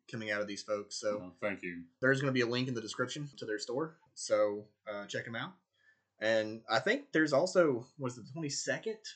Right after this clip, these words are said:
Speaker 1: There's a, a Renaissance Fair coming up?
Speaker 2: Yes, uh, Saturday, April twenty-second, um, th-, one of the galleries on Main Street is hosting a Renaissance Fair, and, uh, several of the local businesses are involved. Uh, I believe the library is involved,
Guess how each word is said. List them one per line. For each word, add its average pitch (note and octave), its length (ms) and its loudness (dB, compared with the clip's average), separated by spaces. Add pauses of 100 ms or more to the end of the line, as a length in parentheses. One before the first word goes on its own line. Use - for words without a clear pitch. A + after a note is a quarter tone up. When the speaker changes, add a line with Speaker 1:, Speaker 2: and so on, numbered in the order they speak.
Speaker 1:
There's F#3 180 2
a, F3+ 340 4
a D3+ 80 -2
Renaissance F3 440 -2
Fair F3+ 180 0
coming F#3+ 300 -6
up? G3+ 200 -6 (120)
Speaker 2:
Yes, F#2+ 360 0
uh, F#2+ 200 2
Saturday, C3 840 2
April B2+ 260 0
twenty-second, A#2+ 840 -2 (120)
um, G2 460 -2 (380)
th-, B2 100 -6 (100)
one A2+ 140 0
of G2+ 80 -4
the G2+ 220 -2
galleries A2+ 440 4
on G2 160 -2
Main A2+ 200 -2
Street G2+ 360 -4
is G2 220 -6
hosting G2+ 560 -6 (240)
a F#2+ 320 -6
Renaissance G#2+ 640 -4
Fair, F#2 380 -6 (380)
and, G2 320 -4
uh, G2 160 -2
several B2+ 360 -2
of A2 80 -4
the A2 40 -4
local G#2+ 320 0
businesses G#2+ 600 -4
are G2 100 -2
involved. G2 640 -4 (100)
Uh, G2 280 -4
I - 40 -12
believe G2+ 220 -4
the F#2+ 80 -12
library G#2+ 520 -2
is F#2 120 -10
involved, F#2 480 -6